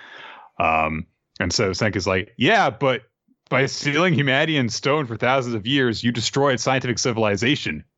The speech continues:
Why did you do that?" Uh, and so they said, like, "Well, upon arrival to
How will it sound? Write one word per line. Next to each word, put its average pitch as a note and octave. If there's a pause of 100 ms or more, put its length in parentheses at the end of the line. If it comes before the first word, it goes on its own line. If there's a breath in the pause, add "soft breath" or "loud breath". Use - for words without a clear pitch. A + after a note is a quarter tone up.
(600)
Why C#3
did A#2+
you B2+
do C#3
that?" D#2+ (1040)
Uh, E2+ (200)
and F#2
so G#2+
they G2+
said, G#2+
like, F#2+
"Well, C#3 (220)
upon C3
arrival B2
to A#2